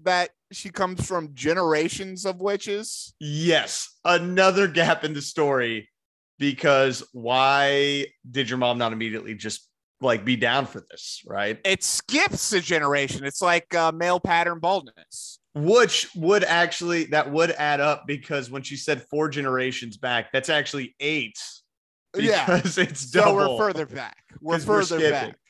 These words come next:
Speaker 1: Yeah. Okay. All right.
Speaker 2: We go all the way back, Chris, to the pioneer times.
Speaker 1: Yeah. So the witchiness is like baldness in men.
Speaker 2: Yes, it is the
Speaker 1: Okay.
Speaker 2: exact same thing
Speaker 1: The genetic
Speaker 2: as baldness in men.
Speaker 1: markers can skip a generation on the matrilineal line.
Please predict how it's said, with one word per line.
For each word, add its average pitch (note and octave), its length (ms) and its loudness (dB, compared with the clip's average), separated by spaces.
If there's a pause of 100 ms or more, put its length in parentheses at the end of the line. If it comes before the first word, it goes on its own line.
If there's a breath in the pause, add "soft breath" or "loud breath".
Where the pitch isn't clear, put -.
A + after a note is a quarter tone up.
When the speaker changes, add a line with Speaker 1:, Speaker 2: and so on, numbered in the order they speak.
(160)
Speaker 1:
Yeah. C#3+ 360 -2 (120)
Okay. D3+ 380 -6 (180)
All E3+ 220 0
right. A2 160 -6 (540)
Speaker 2:
We D#3 140 0
go G3 200 6
all D#3+ 160 4
the E3+ 80 0
way E3+ 140 6
back, C#3 260 2
Chris, D3+ 360 -4
to C#3+ 220 -6
the C3+ 120 -2
pioneer G3 480 0
times. - 640 -12
Speaker 1:
Yeah. F3 140 -6 (100)
So F#3+ 180 -4
the E3+ 140 -4
witchiness F#3+ 720 -4
is D#3 400 -4
like C3+ 320 -2 (100)
baldness B2+ 560 -6
in A2+ 120 -18
men. D#2+ 180 -16 (460)
Speaker 2:
Yes, C#3 400 -4
it B2+ 100 -4
is A2+ 140 -8
the B2 80 -2
Speaker 1:
Okay. B2 280 0
Speaker 2:
exact B2 680 -2
same B2 560 -4
thing G#2 720 -8
Speaker 1:
The D3 100 -6
genetic D#3+ 400 0
Speaker 2:
as D3+ 80 -4
baldness C3+ 360 0
in D3+ 60 -2
men. C#3+ 80 0
Speaker 1:
markers C#3+ 240 -8
can C3 320 -10
skip C3 340 -6
a B2 80 -6
generation A#2+ 680 -8
on A#2 160 -8
the A2+ 100 -10
matrilineal A2+ 920 -8
line. D#2 320 -14